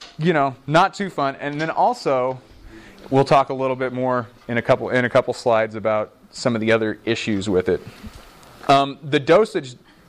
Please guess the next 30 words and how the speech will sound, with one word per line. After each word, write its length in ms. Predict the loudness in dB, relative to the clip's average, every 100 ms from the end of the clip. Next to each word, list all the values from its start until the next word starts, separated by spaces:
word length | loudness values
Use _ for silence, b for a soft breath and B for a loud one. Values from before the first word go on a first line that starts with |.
| -12
might 600 | -10 -6 2 4 4 2
influence 440 | -4 -6 -6 -4
the 80 | -2
results, 600 | -2 0 2 2 -2 -16 B B B B -8
but 340 | 4 4 4
you 140 | 0 -6
saw 340 | 2 4 4
even 300 | 2 -4 -2
with 200 | -2 -2
that, 400 | 0 0 -2 -6 -8
the, 440 | 0 2 0 -4 -10 0
the 320 | 2 4 0
swimming 380 | -4 -4 -4 -2
study 300 | 0 2 0
only 160 | -4
did 140 | -2 -2
a 60 |
hundred 320 | -2 -4 -4 -2
seventy-eight 560 | -2 0 -2 -2 -4
milligrams 680 | -4 -4 -2 -2 -4 -6 -10
per 180 | -4 0
kilogram, 600 | 2 2 2 -2 -4 -8 B B B
and 160 | 2 4
they 80 |
still 320 | 2 4 4 4
had 320 | 0 -2 -10 -18 _
issues. 560 | -6 -4 -6 -8 -10 -12 B B B B 2
The 100 | 4
running 300 | 4 2 -2
study, 560 | 0 0 2 -2 -8